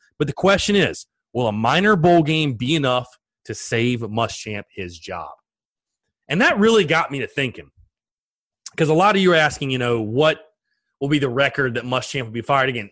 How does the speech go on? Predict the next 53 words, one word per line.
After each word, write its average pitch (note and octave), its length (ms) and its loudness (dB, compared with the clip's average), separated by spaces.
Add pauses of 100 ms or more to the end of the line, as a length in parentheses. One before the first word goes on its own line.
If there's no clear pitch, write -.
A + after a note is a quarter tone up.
(340)
everybody C#3+ 260 2
knows G#2+ 240 -6
my G2 140 -6
feelings G2 360 -8
on G2 120 -4
it. G2 40 -6
I A#2+ 120 0
don't A2+ 160 -2
have G#2+ 100 -6
to G2 80 -14
dive G#2 320 -2
into, G2+ 300 -6 (260)
"Well, C#4 80 -2
this C4+ 180 -2
is B2+ 120 -8
how B2 120 2
I F#2+ 60 0
feel A2 180 -6
about G2+ 200 -8
Will A2+ 100 -4
Muschamp." G2+ 380 -8
You C3+ 100 -4
guys G#2 280 -4
get D#2+ 180 -14
it. - 80 -20 (1400)
<sighs> - 340 -6 (160)
And F#3 160 2
it G3 40 2
made A3+ 240 2
me G#3 160 2
think, D#3 420 -2
again, C#3 340 0
with B2+ 120 2
what E3+ 240 0
they F#3+ 120 0
have, C#3 200 0
six A3 320 0
and A3+ 120 -4
six, G3 260 -2
three E3+ 300 -2
and D#3 140 -4
five C3+ 240 2
in A2 80 -10
the G#2+ 120 -8
S F#2+ 180 -8
E F#2 80 -12
C. D#2 180 -12
Okay, A#2 240 0
you B2 160 0
look F#3 160 4
at F#3+ 80 0
the B2+ 80 -6
schedule. F2 420 -6